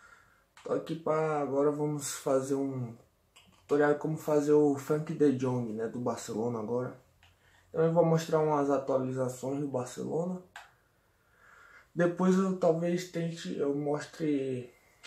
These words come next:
se vocês quiserem, um pack de transferências também, né, porque te-, tá tendo muita transferência. Então vamos lá. Você vem aqui, né?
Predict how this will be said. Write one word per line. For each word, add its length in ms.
se 200
vocês 320
quiserem, 340
um 100
pack 380
de 360
transferências 880
também, 300
né, 120
porque 220
te-, 180
tá 200
tendo 280
muita 360
transferência. 880
Então 180
vamos 300
lá. 300
Você 300
vem 320
aqui, 240
né? 260